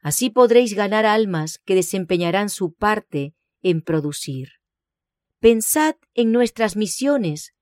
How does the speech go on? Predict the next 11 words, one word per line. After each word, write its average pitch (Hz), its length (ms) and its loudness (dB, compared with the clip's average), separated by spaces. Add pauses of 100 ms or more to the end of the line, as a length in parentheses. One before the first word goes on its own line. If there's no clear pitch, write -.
(100)
en 220 140 0
los 208 180 -2
campos 294 520 -4
extranjeros. 156 1000 -6 (760)
Algunas 208 420 2
de 202 140 2
ellas 220 320 4
están 226 300 -4
luchando 226 580 -2
para 185 160 0
establecerse. 170 1000 -4